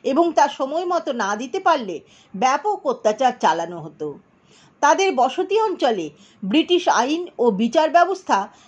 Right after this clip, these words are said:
ভিলরা মেনে নিতে পারছিল না। এরই মধ্যে আবার মারোয়ারি, সাওকার, মহাজনেরা সুকৌশলে ভিলদের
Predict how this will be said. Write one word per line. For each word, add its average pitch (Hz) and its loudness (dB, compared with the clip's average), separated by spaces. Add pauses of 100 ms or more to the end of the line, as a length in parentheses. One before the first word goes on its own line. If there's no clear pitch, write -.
(120)
ভিলরা 262 2
মেনে 285 -4
নিতে 285 -6
পারছিল 175 -4
না। 131 -8 (500)
এরই 415 6
মধ্যে 359 0
আবার 247 2 (360)
মারোয়ারি, 311 4 (260)
সাওকার, 269 0 (260)
মহাজনেরা 254 2 (420)
সুকৌশলে 415 4
ভিলদের 285 2